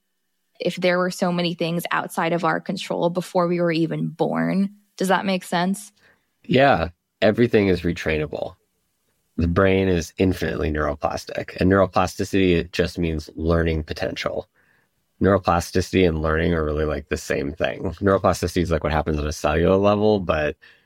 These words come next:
Speaker 2: learning is what happens on a neurocognitive level. So that is always happening. And it's happening at different rates at different times in our lives.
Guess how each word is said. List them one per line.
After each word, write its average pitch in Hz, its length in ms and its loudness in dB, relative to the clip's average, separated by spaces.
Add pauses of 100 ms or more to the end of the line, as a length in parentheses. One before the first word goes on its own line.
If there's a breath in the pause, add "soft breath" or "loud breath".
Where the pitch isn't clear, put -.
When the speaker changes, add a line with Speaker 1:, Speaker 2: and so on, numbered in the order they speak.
(240 soft breath)
Speaker 2:
learning 90 340 4
is 78 80 0
what 73 100 -2
happens 73 260 -4
on 71 120 -4
a - 280 -8
neurocognitive 73 920 0
level. - 300 -12 (380)
So 76 600 0 (480 loud breath)
that 95 280 4
is 85 120 0 (140)
always 95 400 6
happening. 78 640 -6
And 92 100 2
it's 90 80 -2
happening 113 240 2
at 87 60 0
different 85 320 -4
rates 104 280 4
at 92 40 -4
different 82 200 -2
times 87 280 -2
in 78 60 -4
our 76 120 -2
lives. 82 600 0